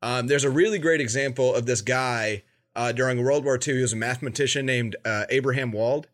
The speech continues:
And what he did was he was tasked with part of a team in the military to figure out how to put steel plating on aircraft bombers to figure out how to make them survive for longer, right? And so he, uh,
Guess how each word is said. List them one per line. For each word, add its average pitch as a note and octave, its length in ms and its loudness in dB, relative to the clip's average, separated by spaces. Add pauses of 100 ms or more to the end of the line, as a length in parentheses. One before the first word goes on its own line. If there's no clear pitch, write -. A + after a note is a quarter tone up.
(140)
And C#3 360 0
what C3 180 0
he D3+ 140 -4
did E3+ 440 2
was C3 400 0 (200)
he F3 160 0
was G3 180 2
tasked C#3+ 400 0
with C#3 220 -2
part C#3 180 2
of C3 80 0
a B2+ 60 0
team C#3 280 -2
in B2+ 60 -2
the B2 60 0
military B2+ 440 0
to A2+ 80 -2
figure B2 300 0
out A#2+ 260 0 (300)
how D#3 240 2
to E3 220 -2
put C3 340 -2 (200)
steel E3 360 0
plating D3+ 500 0
on B2+ 420 -2 (320)
aircraft D3 540 2
bombers D3 580 -2 (360)
to D3+ 120 0
figure C#3+ 260 2
out A2 80 0
how C3+ 100 0
to C3+ 60 0
make B2+ 180 -2
them B2 120 -2
survive A2+ 360 -2
for A#2+ 100 -4
longer, E2 300 -8
right? G2 260 -2 (260)
And C3+ 140 -2
so C#3 600 2 (340)
he, F3 220 2
uh, D3+ 400 2